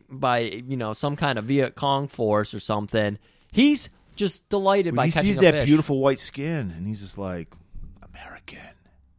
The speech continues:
Speaker 2: I must save him." So he somehow he picks up three. You say three hundred fifty pound Red
Speaker 1: I
Speaker 2: Brown?
Speaker 1: said three hundred fifty pounds. I mean, he's getting
Speaker 2: Okay.
Speaker 1: taller by the minute in this movie.
Speaker 2: <laughs> It's like
Speaker 1: so
Speaker 2: Andre the Giant. Every year he just gets bigger.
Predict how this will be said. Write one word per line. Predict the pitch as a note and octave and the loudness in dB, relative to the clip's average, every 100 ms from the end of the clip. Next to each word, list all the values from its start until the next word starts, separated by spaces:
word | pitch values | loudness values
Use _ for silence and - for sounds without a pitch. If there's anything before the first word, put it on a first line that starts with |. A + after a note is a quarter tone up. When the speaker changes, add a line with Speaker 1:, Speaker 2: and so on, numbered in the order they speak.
| _ _ _ | _ _ _
Speaker 2:
I | F2+ | -12
must | F#2+ - | -12 -10
save | G2 F2+ E2 | -8 -8 -10
him." | D#2+ C2+ - _ _ _ - - - | -14 -16 -20 _ _ _ -20 -20 -18
So | - B2 B2+ | -4 0 2
he | C3 | 0
somehow | - G3+ C#4+ | 0 4 8
he | F#3+ | 6
picks | - F#3 - | 6 0 2
up | F3 F#3 - | 2 2 0
three. | D3 D#3 | -2 0
You | C#3+ | 0
say | D#3 D3 | 2 0
three | - B2+ | 0 -2
hundred | C3+ B2 | -2 -2
fifty | C#3 - | -6 -6
pound | E3 F3+ F3+ F3+ F3 E3 - _ _ D#3+ | -4 -2 0 0 -2 -4 -10 _ _ -2
Red | F3 | 0
Speaker 1:
I | - | 2
Speaker 2:
Brown? | F#3 F#3 | 4 4
Speaker 1:
said | F3+ | 4
three | E3+ | 4
hundred | D#3+ | 2
fifty | E3 | -2
pounds. | D3+ D3+ D3 | 0 0 0
I | C#3+ | 0
mean, | D#3+ D#3 | 2 2
he's | D#3+ | 2
getting | C#3 A#2 | 2 0
Speaker 2:
Okay. | A2 | 2
Speaker 1:
taller | D#3 E3 D#3 B2+ | 2 2 2 0
by | - C#3 C#3 C#3+ | 2 4 6 4
the | D3 C3+ | 2 0
minute | C3+ C#3 B2 | 2 2 2
in | B2 | 0
this | A#2+ - | 0 0
movie. | B2 C3+ | 0 2
Speaker 2:
<laughs> | B2 | 2
It's | |
like | D#3 D3+ | 2 4
Speaker 1:
so | D3+ | 4
Speaker 2:
Andre | D#3+ - E3 | 4 6 6
the | |
Giant. | B2 - D3 A#2 G#2 | 4 -2 -2 -2 -2
Every | B2 B2 | -2 0
year | B2 | 0
he | A#2 | 0
just | - | -2
gets | A2+ | -10
bigger. | - A#2 A2 G2+ F#2+ | -2 0 0 -2 -4